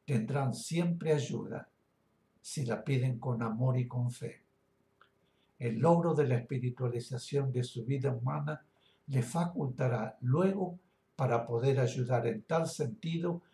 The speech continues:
a sus hermanos, y mediante su fuerza espiritual podrán encaminar la vida humana de sus hermanos, enseñándoles a utilizar su propia fuerza espiritual y a espiritualizar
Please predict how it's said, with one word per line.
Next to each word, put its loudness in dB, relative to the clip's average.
a 0
sus -2
hermanos, -2
y 2
mediante 0
su -4
fuerza 2
espiritual 2
podrán 2
encaminar 2
la 2
vida 0
humana 2
de -2
sus -12
hermanos, -8
enseñándoles 0
a -2
utilizar -2
su -2
propia 0
fuerza 0
espiritual -2
y -2
a 0
espiritualizar -2